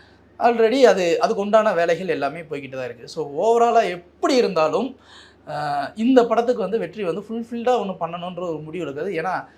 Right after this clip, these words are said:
அஹ், இந்த சும்மா இருந்த சிங்கத்தை சொரிஞ்சு விட்டீங்க,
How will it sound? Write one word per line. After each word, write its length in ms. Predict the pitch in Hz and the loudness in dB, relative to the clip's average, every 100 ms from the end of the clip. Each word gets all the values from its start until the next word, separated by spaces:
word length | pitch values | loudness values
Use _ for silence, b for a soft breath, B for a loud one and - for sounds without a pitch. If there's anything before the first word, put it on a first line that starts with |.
| b _ | b _
அஹ், 300 | 143 139 139 139 | -6 -4 -4 -6
இந்த 160 | 147 131 127 123 123 | -8 -6 -6 -6 -8
சும்மா 380 | 135 - 262 262 | -10 -10 0 2
இருந்த 200 | 226 196 180 165 151 139 135 | 2 0 0 0 0 -2 -6
சிங்கத்தை 420 | - 214 233 208 | -8 -2 -2 2
சொரிஞ்சு 480 | 175 160 226 294 269 | 0 0 0 0 0
விட்டீங்க, 400 | 190 156 143 127 | -2 -4 -10 -14